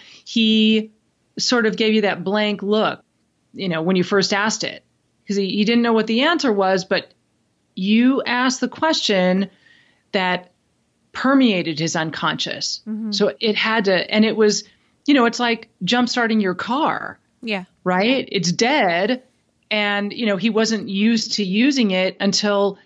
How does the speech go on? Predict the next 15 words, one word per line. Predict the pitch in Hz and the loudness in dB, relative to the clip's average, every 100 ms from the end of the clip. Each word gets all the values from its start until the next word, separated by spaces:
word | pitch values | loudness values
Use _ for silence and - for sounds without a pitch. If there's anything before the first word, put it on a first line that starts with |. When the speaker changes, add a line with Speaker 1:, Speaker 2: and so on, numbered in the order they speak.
| - | 0
Speaker 1:
you | 214 262 | 2 2
asked | 269 | 0
that | 240 202 175 | -2 -4 -4
very | 214 226 262 | -2 0 2
good | 254 233 208 | 0 0 0
question. | - 247 269 - 180 156 | -2 -4 -4 -4 -4 -4
And | - | 0
then | 214 208 | 2 2
boom, | 180 269 320 311 175 151 214 _ _ _ - | 0 2 4 4 2 -4 -10 _ _ _ -6
it | |
was | 214 202 | -2 0
like, | 170 - | -2 -2
"Oh, | 311 403 381 185 208 - | 0 2 2 0 -4 -6
okay, | 277 381 302 240 | -4 -2 -2 -2
we're | 254 302 311 | -2 -2 -2